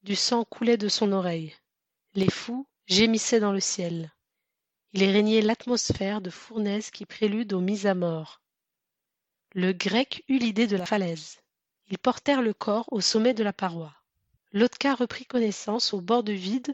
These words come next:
où on l'avait couché. « Mets-toi debout », dit le Chinois. Le Russe, d'un coup de poing, envoya le Hongrois dans le vide. Son corps fut long à basculer.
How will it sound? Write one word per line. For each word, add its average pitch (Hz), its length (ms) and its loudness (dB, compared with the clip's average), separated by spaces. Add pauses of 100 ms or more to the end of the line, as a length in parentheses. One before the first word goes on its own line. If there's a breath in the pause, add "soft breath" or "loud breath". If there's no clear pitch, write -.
où 214 160 0
on 214 80 6
l'avait 208 300 6
couché. « 190 500 0 (760)
Mets-toi 262 300 4
debout », 233 400 -2 (320)
dit 180 180 -4
le 175 80 0
Chinois. 165 480 -2 (500)
Le 185 180 2
Russe, 226 500 2 (400)
d'un 185 160 2
coup 240 160 -6
de - 60 -14
poing, 208 340 -2 (440)
envoya 220 540 6
le 208 80 2
Hongrois 202 340 2
dans 202 140 2
le 190 80 0
vide. 170 320 -6 (1400)
Son - 240 -2
corps - 220 2
fut - 220 -6
long 220 220 4
à 226 80 2
basculer. 185 640 -6